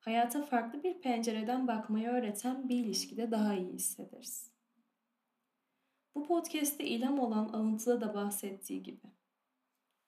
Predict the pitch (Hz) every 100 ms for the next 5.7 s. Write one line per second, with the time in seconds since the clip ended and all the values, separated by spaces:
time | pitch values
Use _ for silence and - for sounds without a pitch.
0 | - 202 254 277 - 247 208 214 226 214
1 | - 214 208 - 202 202 202 - 269 294
2 | 269 233 196 185 180 185 - 185 180 190
3 | 226 - _ _ _ _ 247 254 - 247
4 | 196 - 202 190 214 - 214 208 202 -
5 | 208 196 185 - - 190